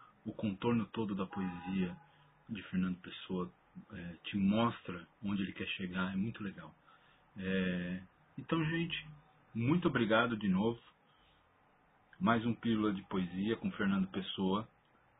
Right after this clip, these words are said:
Não esqueçam lá de toda aquela, aquela coisa.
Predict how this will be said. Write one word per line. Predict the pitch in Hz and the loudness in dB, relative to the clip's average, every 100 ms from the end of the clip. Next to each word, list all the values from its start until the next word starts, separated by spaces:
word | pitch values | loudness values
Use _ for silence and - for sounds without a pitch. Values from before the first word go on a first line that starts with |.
| _ _ _ _ _ _ | _ _ _ _ _ _
Não | 107 113 | 2 2
esqueçam | - - 104 - 92 | 2 0 0 2 2
lá | 101 107 - | 2 0 -6
de | 95 | -8
toda | - 101 | -4 -4
aquela, | 95 95 90 - _ - | -2 0 0 -4 _ -14
aquela | - 87 | -4 -4
coisa. | - 95 | -4 -6